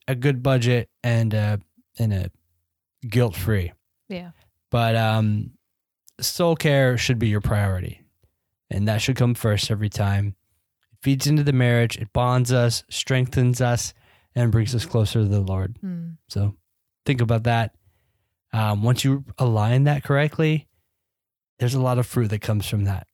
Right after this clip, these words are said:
Speaker 1: You'll see it.
Speaker 2: Yeah.
Speaker 1: And you have to stay on the, it's not gonna be something that comes easy.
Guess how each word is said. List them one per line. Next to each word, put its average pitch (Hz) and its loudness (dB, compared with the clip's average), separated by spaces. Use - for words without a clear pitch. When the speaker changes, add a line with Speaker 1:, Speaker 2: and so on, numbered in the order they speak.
Speaker 1:
You'll 131 2
see 131 0
it. 98 -2
Speaker 2:
Yeah. 196 -2
Speaker 1:
And 143 2
you 151 6
have 170 2
to 202 -2
stay 175 2
on 156 4
the, 131 2
it's 127 -4
not 170 2
gonna 175 0
be 147 -2
something 139 2
that 110 -4
comes 117 2
easy. 110 0